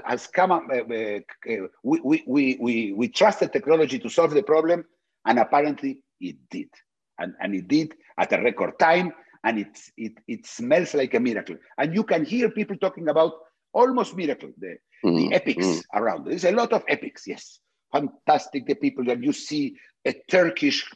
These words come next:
Speaker 1: person, who, you, you, I don't know if you heard, the guy in, uh, in Pfizer, in the, in the German company, he went and, uh,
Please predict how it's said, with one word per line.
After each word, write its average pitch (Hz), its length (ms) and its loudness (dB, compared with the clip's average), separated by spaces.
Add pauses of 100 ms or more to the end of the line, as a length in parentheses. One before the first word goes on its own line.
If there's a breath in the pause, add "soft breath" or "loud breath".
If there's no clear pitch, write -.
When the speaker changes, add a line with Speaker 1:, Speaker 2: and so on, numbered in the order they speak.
(140)
Speaker 1:
person, 147 420 0
who, 113 180 -10
you, 113 220 -2
you, 120 280 -2 (200 soft breath)
I 110 40 -2
don't 143 120 4
know 139 60 4
if 120 60 0
you 131 80 4
heard, 135 180 0 (260 loud breath)
the 110 120 0
guy 135 140 6
in, 131 260 6
uh, 110 40 4
in 101 220 -2
Pfizer, 139 400 2 (380)
in 87 320 -8
the, 92 80 -6
in 90 140 -2
the 101 120 4
German 135 340 4
company, 131 360 2
he 113 180 -2
went 147 340 4
and, 110 180 0 (400 soft breath)
uh, 92 40 -2